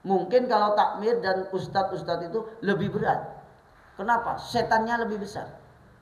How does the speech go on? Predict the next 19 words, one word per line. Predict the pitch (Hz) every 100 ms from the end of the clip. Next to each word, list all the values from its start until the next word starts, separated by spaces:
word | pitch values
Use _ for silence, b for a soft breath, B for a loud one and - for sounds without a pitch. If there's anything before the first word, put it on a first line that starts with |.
| - _ -
Setan | 135 131 120 123 _ _ _ 254 254
yang | 247
mengang-, | 240 240 240 226
mengganggu | 220 240 220 220 208 202 226
para | 220 220 -
ustadz | - - 151 - - - - 254
itu | 269 311
bukanlah | 226 247 240 240 220 -
setan | 233 - 254 247
yang | 233 220
mengganggu | 220 190 185 185
para | 220 220 202
jamaahnya. | 196 196 190 208 170 160 - - - - - - - - - - -
Kalau | 247 285
jamaahnya | 277 277 247 269 277 277
itu, | 302 294 - -
ah, | 139 131
setannya | 180 180 208 240 233
kecil-kecil. | 233 233 254 - 285